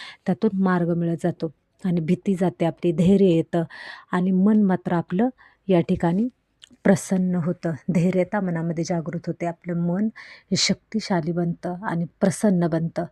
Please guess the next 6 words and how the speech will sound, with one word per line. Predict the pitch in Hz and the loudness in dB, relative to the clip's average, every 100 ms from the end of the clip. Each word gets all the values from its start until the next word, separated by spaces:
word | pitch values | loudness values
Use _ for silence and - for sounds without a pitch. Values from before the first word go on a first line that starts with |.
| _ _ _ _ _ _ - - _ | _ _ _ _ _ _ -20 -20 _
एक | 180 - | -4 2
कथा | 185 - | 2 4
आहे | 175 165 185 214 - _ _ _ _ - | 2 2 0 -2 -10 _ _ _ _ 0
की | 240 - | 2 2
एक | 220 220 240 - | 4 4 4 2
मनुष्य | 175 175 175 - - | 2 2 2 0 0